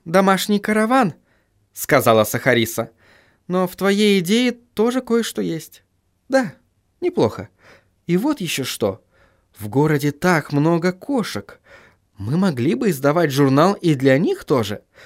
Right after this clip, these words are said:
Интересно, кстати, что в этом сезоне модно у гномов?»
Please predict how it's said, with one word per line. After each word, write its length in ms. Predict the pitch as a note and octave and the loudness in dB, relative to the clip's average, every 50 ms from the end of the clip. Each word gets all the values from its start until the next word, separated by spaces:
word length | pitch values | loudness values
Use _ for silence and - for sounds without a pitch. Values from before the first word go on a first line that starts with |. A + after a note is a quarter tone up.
| - - _ _ _ _ _ _ _ | -20 -20 _ _ _ _ _ _ _
Интересно, 920 | C3+ C#3+ E3 F3 F3 - - A#3 B3+ C#4+ E4 F4 D4+ A3 - - E3 D#3+ D#3 | -12 -10 -10 -10 -10 -8 -8 -6 -6 -4 -4 -4 -4 -4 -6 -6 -6 -6 -6
кстати, 920 | - - - - - - _ - G#3+ A3 G3 D3 A2 - - - G#2 G#2 - - - _ _ _ | -6 -8 -8 -10 -10 -12 _ -6 -4 -4 -2 -4 -4 -6 -6 -6 -8 -8 -8 -14 -20 _ _ _
что 420 | _ - - - - _ - C#4 D#4+ | _ -14 -14 -14 -6 _ -2 0 0
в 40 | E4 | 0
этом 240 | D#4 - A#3+ G3 | 0 0 0 -2
сезоне 560 | F3+ - - F#3+ E3+ F3+ A#3+ D4+ D#4+ C#4+ C4 G3+ | 0 -2 -2 -4 -2 0 0 0 2 2 2 4
модно 540 | F3+ F3+ A3+ C4+ C4 B3 A#3+ A#3+ A#3 A#3+ - | 4 4 4 2 2 2 2 0 0 0 -4
у 140 | - C#4+ C4 | -4 -4 0
гномов?» 640 | C4 D4 D4 D4 C#4 G3 B2 G#2 F#2 - - - | 0 0 2 4 4 4 4 2 -2 -4 -10 -18